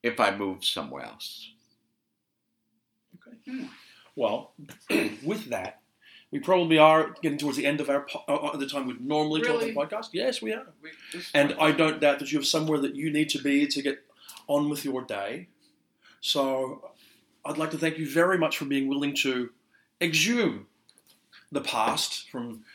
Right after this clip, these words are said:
Speaker 2: two years ago and recreate the podcast for us.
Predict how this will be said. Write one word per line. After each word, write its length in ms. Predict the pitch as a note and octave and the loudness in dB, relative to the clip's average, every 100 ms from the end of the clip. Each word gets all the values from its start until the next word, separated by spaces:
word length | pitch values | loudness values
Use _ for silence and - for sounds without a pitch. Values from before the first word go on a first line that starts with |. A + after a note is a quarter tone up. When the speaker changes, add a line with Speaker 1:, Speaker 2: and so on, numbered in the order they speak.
| - | -12
Speaker 2:
two 160 | - C3+ | -4 -2
years 300 | B2+ C3+ C3+ | 0 0 0
ago 340 | C3 B2+ C3+ - - | 0 -2 -4 -12 -8
and 420 | C3 C#3 C#3 C#3 - _ | -2 2 2 0 -4 _
recreate 800 | C#3 E3+ - F3 D3+ C#3 C#3 - _ _ _ _ _ | -4 -4 -2 4 6 6 2 -10 _ _ _ _ _
the 100 | - | -18
podcast 760 | - A#2 A#2 - A2+ - - - _ _ | -4 -2 -2 -6 -4 -4 -6 -12 _ _
for 380 | - - G#2+ A2 | -10 -8 -6 -8
us. 360 | F3+ - - | -10 -10 -12